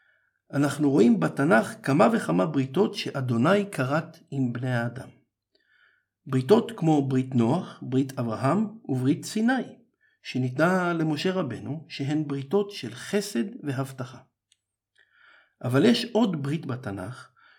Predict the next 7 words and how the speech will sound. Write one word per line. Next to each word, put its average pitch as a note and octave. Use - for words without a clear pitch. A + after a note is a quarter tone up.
שעליה G3
מספרים D3+
לכם, A#2
עם C#3+
ישראל, E3
הרבה A#2+
הרבה G#2+